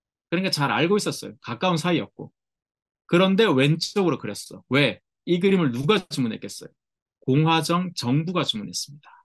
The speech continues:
공화정 정부가 장폴 마라의 에, 장례식 때 국장으로 치러졌습니다. 이 국장에 필요한 장례식 초상화로 쓸 거기 때문에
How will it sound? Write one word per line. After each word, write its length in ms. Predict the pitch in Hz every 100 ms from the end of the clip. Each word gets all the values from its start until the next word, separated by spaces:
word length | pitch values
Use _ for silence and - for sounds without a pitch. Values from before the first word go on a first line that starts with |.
| _ _ _ _ _ _ -
공화정 420 | 143 175 175 165
정부가 640 | 127 117 110 113 160 226 - _ _ _ _ _
장폴 400 | - 143 151 185
마라의 640 | 165 135 127 117 151 220 247 _ _ _ -
에, 640 | 117 113 110 87 92 -
장례식 600 | - 135 160 180 - -
때 180 | - 123
국장으로 680 | - 175 - 226 208 190 160
치러졌습니다. 800 | 151 - 156 117 - 104 123 185 _ _
이 200 | - 147
국장에 720 | - 170 - 208 196 185 165 - - -
필요한 420 | 180 170 180 196
장례식 640 | 180 143 160 175 175 214 226 _ _ _
초상화로 640 | - - 220 233 233 233 202
쓸 180 | 180
거기 240 | 165 160 143
때문에 520 | 113 107 127 127